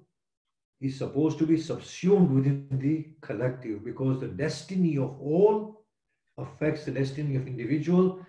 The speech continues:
and the destiny of individual affects the destiny of all. Now, if you look at every prophet, apart, barring two, Nabi Khidr and Yahya, possibly these two,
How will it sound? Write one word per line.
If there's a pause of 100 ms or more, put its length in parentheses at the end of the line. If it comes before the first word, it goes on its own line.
(120)
and
the
destiny
of
individual
affects
the
destiny (280)
of
all. (400)
Now,
if
you
look
at
every
prophet, (1400)
apart,
barring
two,
Nabi
Khidr (580)
and
Yahya, (440)
possibly
these
two,